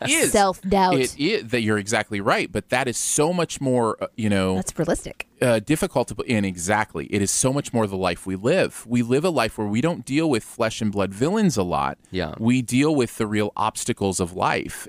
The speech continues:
Speaker 1: And so
Speaker 2: They
Speaker 1: uh,
Speaker 2: did do a good job.
Speaker 1: yeah,
Speaker 2: I'm glad
Speaker 1: it's
Speaker 2: you brought that up.
Speaker 1: Yeah, I thought that was, uh, very compelling. So
Speaker 2: It's kinda cool
Speaker 3: Yeah.
Speaker 2: to think that there's all these kids and families in this room who are going to be getting that message, hopefully.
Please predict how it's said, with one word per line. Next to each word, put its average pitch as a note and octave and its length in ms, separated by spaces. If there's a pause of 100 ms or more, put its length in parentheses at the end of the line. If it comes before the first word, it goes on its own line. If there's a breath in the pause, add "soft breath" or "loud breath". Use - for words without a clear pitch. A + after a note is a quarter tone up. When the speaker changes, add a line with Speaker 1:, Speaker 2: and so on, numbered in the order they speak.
Speaker 1:
And G#2 240
so G2+ 460 (400 soft breath)
Speaker 2:
They C4 80
Speaker 1:
uh, G#2+ 120
Speaker 2:
did B4+ 180
do F4 160
a F4 60
good A3 180
job. F3+ 300
Speaker 1:
yeah, B3+ 140
Speaker 2:
I'm F2+ 60
glad C#4 140
Speaker 1:
it's C#4+ 80
Speaker 2:
you D#4 100
brought D#4 200
that E4+ 160
up. F4+ 220
Speaker 1:
Yeah, G#2 120
I A2+ 80
thought - 200
that F#2+ 120
was, F#2+ 400
uh, D2+ 260
very G2 280
compelling. F2 520
So F2+ 380
Speaker 2:
It's - 100
kinda E4+ 180
cool - 80
Speaker 3:
Yeah. - 60
Speaker 2:
to A#3 60
think B3 260
that G3+ 240
there's G3 200
all G3+ 160
these F#3+ 220
kids G#3+ 380
and E3+ 200
families G3+ 380
in F3+ 80
this E3+ 180
room F3+ 480 (140)
who G#3 260
are F3+ 120
going F#3 200
to F#3 100
be F3 220
getting F3+ 260
that D#3+ 220
message, E3 420
hopefully. - 480